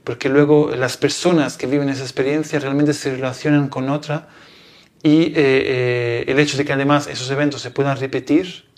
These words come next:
digamos que esas acciones de rendir cuenta, de tra-, de transparencia presenciales, necesariamente tiene que ser varias, no solo una,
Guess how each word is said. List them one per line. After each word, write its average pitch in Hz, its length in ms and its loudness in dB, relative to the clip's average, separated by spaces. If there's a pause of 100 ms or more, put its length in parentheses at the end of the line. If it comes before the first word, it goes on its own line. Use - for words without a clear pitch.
(120)
digamos 127 320 -4
que - 100 -6
esas 127 280 -8
acciones 139 540 -4
de 131 280 -2
rendir 131 340 -4
cuenta, 139 320 0
de 123 80 -6
tra-, 131 120 -8
de 123 360 -4
transparencia 131 880 -4
presenciales, 127 760 -6 (760)
necesariamente 135 580 0
tiene 135 200 -4
que 135 100 -2
ser 127 260 0
varias, 127 320 -2
no 123 80 -6
solo 131 260 -2
una, 147 440 0